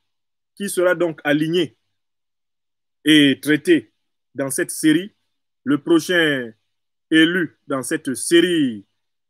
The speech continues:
euh, consacrée au régime de monsieur, de monsieur, de monsieur Biya, c'est, eh bien, un individu très nocif,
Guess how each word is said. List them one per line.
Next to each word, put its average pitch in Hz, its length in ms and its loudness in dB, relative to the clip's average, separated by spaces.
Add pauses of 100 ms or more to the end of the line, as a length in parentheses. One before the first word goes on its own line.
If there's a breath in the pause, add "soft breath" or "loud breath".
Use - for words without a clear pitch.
(140)
euh, 110 460 -10
consacrée 151 420 -4
au 156 120 4
régime 139 420 -2 (420)
de 123 100 -8
monsieur, 123 600 -6 (1040)
de 135 80 -4
monsieur, 135 680 -2
de 131 140 -8
monsieur 139 300 -4
Biya, 131 440 -4 (520)
c'est, - 500 -2 (1400)
eh 151 100 0
bien, 143 580 2 (400)
un 175 160 2
individu 147 720 0 (160)
très 156 240 2
nocif, 139 580 -6